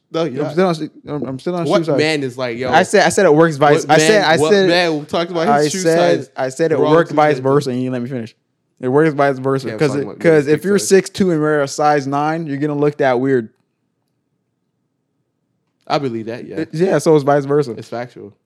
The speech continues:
Speaker 2: Yeah.
Speaker 1: Yeah. That's factual.
Speaker 2: E-, exactly. So it's vice versa. So I'm just trying to figure out how did, how did that start? My
Speaker 1: Yeah.
Speaker 2: thing is, like, how did these norms start, bro?
Speaker 1: I don't know. Tell you, I don't know. Tell you, Cam.
Speaker 2: No, no, that's, that's what I've been on, bro.
Speaker 1: Moving forward.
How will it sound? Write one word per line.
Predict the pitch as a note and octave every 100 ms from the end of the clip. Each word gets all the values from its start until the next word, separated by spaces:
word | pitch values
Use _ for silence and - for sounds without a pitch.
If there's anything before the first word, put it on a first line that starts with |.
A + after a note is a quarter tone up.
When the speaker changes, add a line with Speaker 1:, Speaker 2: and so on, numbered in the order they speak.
| -
Speaker 2:
Yeah. | F3+ E4+ A2 - _ _ _ -
Speaker 1:
Yeah. | A2+ A2+ A2 _ _ _ _ _ _ _
That's | - A#2+
factual. | G#2+ A2 _ G#2+ A2 _ -
Speaker 2:
E-, | C3+ -
exactly. | B2+ D#3+ F#3 A#2
So | A2 B2+
it's | A#2
vice | C3 C3+
versa. | C3+ D#3+ B2 G#2 -
So | C#3 A#2+ A#2 _ _ _ -
I'm | C#3+
just | D#3
trying | C#3
to |
figure | C#3+
out | B2+ C3
how | C3
did, | A#2+
how | B2
did | A#2+
that | A2
start? | - A#2+ - _ _ B2+
My |
Speaker 1:
Yeah. | C3
Speaker 2:
thing | F3 D3+
is, | B2
like, | A#2+
how | C3
did | B2+ A#2+
these | A2
norms | A#2 A#2 A2+
start, | A#2+ G#2+
bro? | A2 C3 _ _ _
Speaker 1:
I | A#2+
don't | G#2+
know. | F2+
Tell | - G#2+
you, | G2+ _ _ _ _ -
I |
don't | A2 G2+
know. | F#2+
Tell | - G#2
you, | G#2
Cam. | G2 G2+ _
Speaker 2:
No, | B2 A2+
no, | A#2+
that's, | A2+ A#2
that's | A2 B2
what | B2
I've | A2
been | A#2+
on, | A#2 G#2
bro. | G#2+ A#2+ _
Speaker 1:
Moving | A2+ G2+
forward. | - G#2 G2